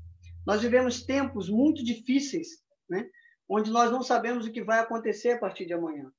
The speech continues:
onde nós não sabemos se as nossas igrejas, né, pastor, vão, vão estar abertas.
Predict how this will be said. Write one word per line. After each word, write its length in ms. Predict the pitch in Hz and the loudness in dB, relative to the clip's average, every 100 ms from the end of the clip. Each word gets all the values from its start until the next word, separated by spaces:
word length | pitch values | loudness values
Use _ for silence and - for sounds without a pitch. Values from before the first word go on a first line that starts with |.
| _ - | _ -12
onde 200 | 175 185 | -10 -4
nós 200 | 202 208 | -2 -2
não 140 | 233 | -2
sabemos 720 | 240 214 196 233 233 - - _ _ _ _ _ _ | 0 0 0 -2 -4 -8 -16 _ _ _ _ _ _
se 160 | - | 2
as 120 | 220 | 2
nossas 340 | 214 247 262 226 | 4 2 2 -2
igrejas, 640 | 226 240 262 233 180 165 - - - | 2 6 6 6 0 -8 -14 -20 -8
né, 160 | 202 214 | -6 -6
pastor, 340 | 165 - 160 | -8 -8 -8
vão, 300 | 190 214 214 _ _ _ | -4 -4 -6 _ _ _
vão 220 | 160 208 | -6 -6
estar 260 | 214 202 202 | -4 0 0
abertas. 720 | 190 175 196 208 - 180 - | 0 0 0 -2 -6 -10 -10